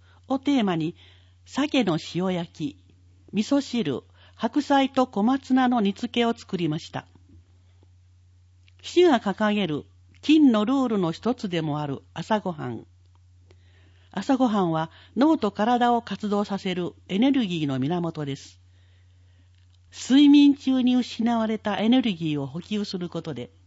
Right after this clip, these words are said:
朝から脳をフル回転することができます。料理に使った材料のさつまいもと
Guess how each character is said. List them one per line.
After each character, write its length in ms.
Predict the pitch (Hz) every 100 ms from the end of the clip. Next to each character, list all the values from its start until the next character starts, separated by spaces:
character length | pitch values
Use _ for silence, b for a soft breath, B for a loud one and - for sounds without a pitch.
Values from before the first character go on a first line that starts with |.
| _ - _ _
朝 280 | 233 247 220
か 100 | 180
ら 160 | 170
脳 300 | 175 240 226
を 180 | 185 180 b b
フ 160 | -
ル 140 | 277 302
回 200 | 330 294
転 220 | - 180
す 160 | - 175
る 80 |
こ 140 | 180 175
と 80 | 160
が 100 | 139
で 120 | 135
き 120 | -
ま 120 | 127
す。 280 | 135 - _ _ _ _ _ _ _ _ _ _ _ _ _ b b b b b b
料 240 | 202 330 320
理 100 | 233
に 100 | 202
使 240 | 165 202
っ 80 | 208
た 140 | 208 196
材 260 | 208 226
料 180 | 233 214
の 140 | 175
さ 160 | 156 180
つ 160 | - 220
ま 120 | 214
い 80 | 208
も 120 | 196
と 240 | - 185